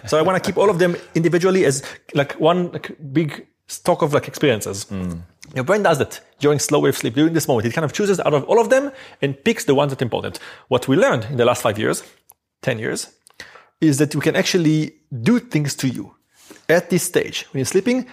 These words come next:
Speaker 1: that will make you change the pointer. We can choose for you to focus on the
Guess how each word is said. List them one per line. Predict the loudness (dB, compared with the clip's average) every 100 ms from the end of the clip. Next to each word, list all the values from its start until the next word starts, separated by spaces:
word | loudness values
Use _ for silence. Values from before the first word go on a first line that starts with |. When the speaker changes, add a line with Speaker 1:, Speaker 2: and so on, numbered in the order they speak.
| -4
Speaker 1:
that | 2
will | 2
make | 2 0 2
you | 0
change | 2 0 0 0
the |
pointer. | -2 -2 -2 -8 -8 -4
We | -2
can | 0
choose | 0 -2 0
for | 2 4
you | 4 0 -4
to |
focus | -4 -2 -2 0
on | -2 0
the | -4